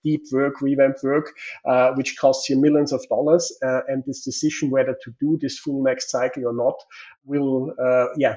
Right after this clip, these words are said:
often be linked with the question of whether the, the overall operations will continue. So, uh, basically, I think this is a type of mechanism that is in place now, uh, that will make sure that the refining industry will pretty much most of the time,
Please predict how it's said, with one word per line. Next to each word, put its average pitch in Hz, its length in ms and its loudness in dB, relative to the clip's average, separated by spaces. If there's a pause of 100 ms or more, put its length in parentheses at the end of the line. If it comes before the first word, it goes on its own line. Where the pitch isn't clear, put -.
(160)
often 139 260 2
be 139 100 -4
linked 135 240 -2
with 123 140 -8
the 135 60 -14
question 127 400 -2
of 117 140 -2
whether 123 220 -2
the, 120 320 -2
the 127 200 -4
overall 127 580 -4
operations 123 580 -6
will 120 120 -8
continue. 120 520 -6 (340)
So, 151 440 8 (140)
uh, 151 60 -4 (140)
basically, 180 480 10
I 170 60 12
think 170 280 6
this 165 180 4
is 165 100 -2
a 151 80 -2
type 156 260 4
of 143 140 -4
mechanism 143 540 2
that 127 160 -4
is - 120 -10
in 127 80 -6
place 147 380 0
now, 123 240 0 (380)
uh, 127 80 -2
that 147 240 2
will 143 160 2
make 139 260 0
sure 160 380 8
that 143 220 0
the 131 100 -6
refining 143 440 0
industry 143 560 -2
will 135 460 -4 (300)
pretty 175 220 0
much 131 300 -2
most 147 400 0
of 143 140 -6
the - 220 -8
time, 127 360 0